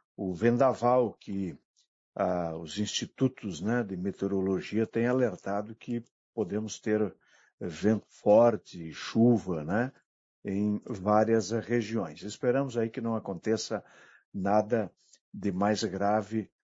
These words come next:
onde, eh, vier esta chuva com o vento. Mas, Ana Lúcia, nós estamos, ah, acompanhando toda esta situação que está ocorrendo,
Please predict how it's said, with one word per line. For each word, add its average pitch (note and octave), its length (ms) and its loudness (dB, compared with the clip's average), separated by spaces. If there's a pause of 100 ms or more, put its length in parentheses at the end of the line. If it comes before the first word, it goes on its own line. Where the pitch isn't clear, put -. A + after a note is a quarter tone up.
(120)
onde, G#2+ 720 -2 (340)
eh, F#2+ 500 -4
vier F#2+ 600 0 (240)
esta G2 400 -2
chuva G2+ 500 -4
com G2+ 240 -4
o F#2+ 60 -4
vento. F2 520 -8 (320)
Mas, C3+ 560 2 (800)
Ana A#2 220 4
Lúcia, A2+ 420 -2 (420)
nós A2+ 200 4
estamos, A#2+ 640 -2 (440)
ah, G2+ 520 -2 (440)
acompanhando A2 1080 -2 (440)
toda B2 320 2
esta A2 400 -2
situação A#2+ 880 -2 (960)
que B2+ 80 -2
está A2 280 2
ocorrendo, G#2+ 840 -2